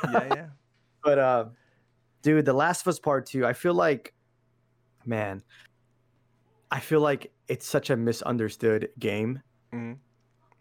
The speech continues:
Speaker 1: in many ways. I feel like some people didn't even give it a chance. That, like, here's the thing. It's such a polarizing game, and it's polarizing because it does a lot of things, and it takes a lot of risks. And, uh,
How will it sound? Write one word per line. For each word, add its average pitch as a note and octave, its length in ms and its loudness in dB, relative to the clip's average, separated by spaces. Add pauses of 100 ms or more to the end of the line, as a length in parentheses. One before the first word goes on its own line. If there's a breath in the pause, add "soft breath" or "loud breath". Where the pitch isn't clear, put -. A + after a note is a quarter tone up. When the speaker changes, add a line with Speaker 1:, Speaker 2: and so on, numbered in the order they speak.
(140)
Speaker 1:
in C#3 120 2
many C3+ 220 0
ways. C3 340 2
I - 120 -6
feel D3+ 180 2
like C3 400 -2 (640 loud breath)
some D3 240 -2
people C#3 260 0
didn't C3 240 2
even A#2+ 220 2
give A2 160 0
it - 80 -2
a - 20 -4
chance. C3+ 640 -2
That, G3 180 -2
like, G3 240 2
here's G#3+ 360 -2
the G3+ 100 2
thing. C#3 300 0
It's B2 160 -4
such A3 220 0
a - 40 0
polarizing A#2+ 720 0
game, A2 400 0
and A2 280 -2
it's - 180 -6
polarizing A#2+ 720 0
because A#2 460 0 (560 loud breath)
it B2 120 0
does C#3 180 2
a C#3+ 60 2
lot A#2 200 0
of G#2+ 120 -4
things, F#2 600 -8 (100)
and G2+ 400 -2
it G#2 160 -4
takes B2 240 -4
a A#2 40 -2
lot G#2 160 0
of G#2 80 -2
risks. G2 540 -4
And, G2+ 400 -4
uh, F#2+ 360 0